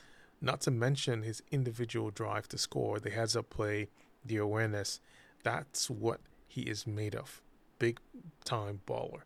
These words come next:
His plays, his influence in unlocking situations in these kinds of blocking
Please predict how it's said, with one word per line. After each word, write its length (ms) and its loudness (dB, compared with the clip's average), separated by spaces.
His 380 -2
plays, 840 2
his 200 -4
influence 800 2
in 120 0
unlocking 720 2
situations 960 -2
in 160 -4
these 180 2
kinds 320 0
of 240 0
blocking 580 -2